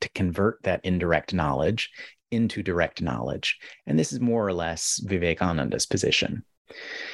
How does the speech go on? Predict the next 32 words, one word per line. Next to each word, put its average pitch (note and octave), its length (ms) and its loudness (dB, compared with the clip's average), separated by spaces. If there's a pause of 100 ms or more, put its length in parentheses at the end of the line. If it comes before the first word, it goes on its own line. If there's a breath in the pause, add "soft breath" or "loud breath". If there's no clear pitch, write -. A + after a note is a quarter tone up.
(240 loud breath)
Um, G#2 320 0
but A#2 260 2 (160)
for A#2+ 300 -2
Nishal C#3+ 460 0
Das, A2+ 680 2
that's B2 280 2
not C#3 200 2
required. B2+ 680 -2 (520 loud breath)
Um, G#2+ 280 0 (160)
and A#2 140 2
instead, F3 340 0
what's - 220 0
required G2 600 0 (100)
is A#2+ 180 -2
this - 600 0 (800)
philosophical E3+ 720 2
process - 640 0 (120)
of G#2+ 120 -2
removing G#2+ 400 2
doubts. G2 360 -2
So - 220 -2
when G#2 160 4
I C#3 180 2
say, G#2 540 0 (220 soft breath)
<laughs> - 400 -6
when B2 140 0
the B2 60 0
guru B2+ 240 2
says, F#2 280 -4
"You A2+ 120 4
are G#2+ 60 4
Brahmin," C3 500 0